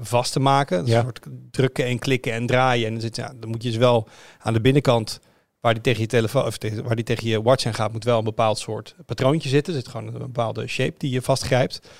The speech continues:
Speaker 1: Ehm, en, eh, twee bandjes, eh, kreeg ik er gewoon niet in. Dus die waren, zeg maar, zo slecht afgewerkt dat er gewoon te veel materiaal nog om zat. Hij, ze pasten niet, ze waren te groot eigenlijk in de mechaniek. Eh, en de andere twee, die pasten. Dan dacht ik, "Oh, wat leuk, die passen." En als je dan echt maar het lichtste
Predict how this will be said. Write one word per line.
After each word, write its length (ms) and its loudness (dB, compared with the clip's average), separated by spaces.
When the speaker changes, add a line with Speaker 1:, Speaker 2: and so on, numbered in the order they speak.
Speaker 1:
Ehm, 380 4
en, 340 0
eh, 200 -6
twee 320 4
bandjes, 580 0
eh, 160 0
kreeg 220 2
ik 160 -8
er 100 -2
gewoon 160 2
niet 140 -4
in. 180 0
Dus 160 -4
die 120 -2
waren, 220 4
zeg 100 -2
maar, 140 -2
zo 240 6
slecht 340 0
afgewerkt 500 2
dat 100 -8
er 60 -8
gewoon 160 -4
te 140 -4
veel 200 0
materiaal 480 2
nog 120 -4
om 140 -8
zat. 160 -2
Hij, 140 0
ze 140 -8
pasten 320 0
niet, 100 -4
ze 60 -12
waren 180 0
te 80 -14
groot 280 0
eigenlijk 300 0
in 60 -2
de 60 -4
mechaniek. 440 0
Eh, 160 4
en 60 2
de 60 0
andere 180 4
twee, 120 6
die 100 4
pasten. 300 4
Dan 100 2
dacht 100 4
ik, 60 10
"Oh, 100 6
wat 140 -2
leuk, 100 4
die 80 0
passen." 380 2
En 120 2
als 120 4
je 60 2
dan 100 4
echt 220 -2
maar 180 4
het 120 0
lichtste 720 0